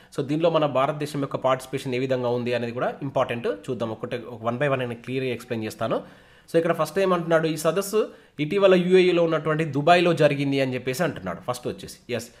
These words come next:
ఫస్ట్ అది ఎక్కడ జరిగింది అనేది వేదిక గుర్తుంచుకోండి, డైరెక్ట్గా బిట్ అడగడానికి ఛాన్స్ ఉంటుంది. So ఇది వచ్చేసి ఎక్కడ జరిగింది మనకు, యూఏఈలో ఉన్నటువంటి దుబాయ్లో రీసెంట్గా మనకు ఎప్పటి నుంచి ఎప్పటి వరకు అంటే నవంబర్ ముప్పై నుంచి స్టార్ట్ చేస్తే, ఆ, డిసెంబర్ పన్నెండు వరకు జరిగింది. ఓకేనా? డిసెంబర్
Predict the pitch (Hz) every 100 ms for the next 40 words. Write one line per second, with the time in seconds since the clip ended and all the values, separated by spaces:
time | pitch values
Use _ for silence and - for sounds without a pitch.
0 | _ _ 143 143 196 165 151 170 202 180
1 | 175 170 170 147 165 175 156 143 180 -
2 | 135 202 180 156 175 160 160 147 143 139
3 | 135 170 143 123 95 90 92 - - _
4 | 151 156 156 180 170 185 180 165 160 165
5 | 180 160 180 175 170 160 151 143 143 139
6 | 180 139 151 156 180 254 160 160 156 143
7 | 143 139 131 285 - - _ 131 185 170
8 | 165 151 143 139 139 254 - - _ 123
9 | 123 151 180 175 170 - - 151 143 -
10 | 175 160 151 170 - 139 139 139 - 277
11 | - - _ 120 120 143 170 180 170 151
12 | 151 165 156 139 165 143 101 92 - -
13 | - 104 110 127 - 151